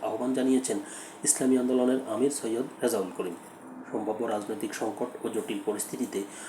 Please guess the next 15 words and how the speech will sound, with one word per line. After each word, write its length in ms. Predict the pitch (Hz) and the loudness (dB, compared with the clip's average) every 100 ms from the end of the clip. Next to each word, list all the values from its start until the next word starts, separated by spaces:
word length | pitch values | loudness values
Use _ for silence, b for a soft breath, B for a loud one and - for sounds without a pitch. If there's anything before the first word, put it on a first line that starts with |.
| B - | B -4
অধ্যাপক 360 | 117 127 143 147 | 0 2 4 4
ইউনূসের 320 | 117 107 - - | 2 0 -4 -2
পদত্যাগ 340 | 113 104 104 98 | 0 0 -2 0
নয়, 260 | 98 107 87 | 2 2 2
বরং 220 | 107 120 - - | 2 2 0 -2
আলাপ 260 | 117 113 117 | 0 2 0
আলোচনার 360 | 107 113 104 | -2 -2 -2
মাধ্যমে 400 | 101 107 120 131 | -2 -4 0 0
সব 240 | 131 147 143 135 | 0 -2 -2 -2
পক্ষকে 400 | - - - - | -2 -4 -4 -2
সমঝোতামূলক 720 | 113 107 113 120 123 127 131 | -2 0 0 2 4 4 2
সমাধানে 440 | 117 107 113 120 127 | -2 -2 0 0 0
পৌঁছার 320 | 104 110 147 147 | -2 -2 -2 -2
আহ্বান 320 | - 110 120 123 | -4 -2 0 0
জানিয়েছে 460 | 123 127 131 - | 4 4 4 0